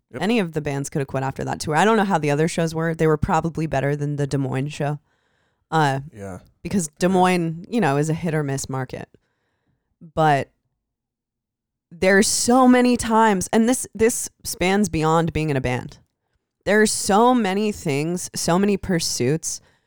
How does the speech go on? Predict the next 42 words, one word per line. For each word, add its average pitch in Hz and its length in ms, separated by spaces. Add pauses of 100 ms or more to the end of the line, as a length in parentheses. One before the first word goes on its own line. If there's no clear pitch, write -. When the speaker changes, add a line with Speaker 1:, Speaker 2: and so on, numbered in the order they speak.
(140)
Speaker 2:
where 175 460 (160)
a 160 120
time 190 440
will 190 180
come 175 520 (400)
where 175 160
you're 190 180
going 185 360
to 202 60
have 180 160
to 175 100
choose 170 340
whether 156 240
you 151 180
want 147 280
to 147 300 (200)
give 151 240
up 135 300 (600)
all 165 240
of 156 120
the 156 100
work 135 340
that 156 140
you've 165 200
been 170 160
doing 170 480
or 147 200
if 151 140
you 160 120
want 151 260
to 147 360
continue 156 640
on 143 260
and 147 240
really 160 260
make 143 200
something 139 340
happen. 131 460 (400)
Speaker 1:
Yeah. 104 180 (1080)
Speaker 2:
I 151 80
think 202 280
that 160 380